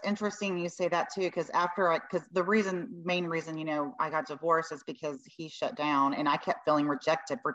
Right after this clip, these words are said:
two years. I was like, "What's going on? Why, you know, you know, why don't you like me?" You know? And then it, after, now we're super good friends and we've worked through all that childhood stuff. It's very,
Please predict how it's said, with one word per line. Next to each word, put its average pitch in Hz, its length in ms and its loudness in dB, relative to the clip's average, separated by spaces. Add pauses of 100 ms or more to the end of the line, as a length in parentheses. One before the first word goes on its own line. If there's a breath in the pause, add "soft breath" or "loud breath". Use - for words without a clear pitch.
two 226 140 0
years. 185 380 4
I 151 40 6
was 147 120 2
like, 156 160 2 (540 loud breath)
"What's 196 200 2
going 233 260 8
on? 220 180 8
Why, 208 220 4
you 214 80 4
know, 190 380 2
you 196 100 2
know, 180 120 6
why 208 140 6
don't 240 160 6
you 233 80 8
like 233 300 4
me?" 185 240 0
You 180 120 2
know? 175 340 6
And 190 220 6
then 190 280 2
it, 139 200 -2 (160)
after, 214 540 6
now 220 320 8
we're 180 280 4
super 208 320 2
good 175 240 2
friends 175 400 2
and 175 160 2
we've 190 180 2
worked 202 260 4
through 202 180 4
all 160 160 8
that 160 280 4
childhood 180 360 2
stuff. 170 280 2
It's 151 260 -4
very, 233 360 6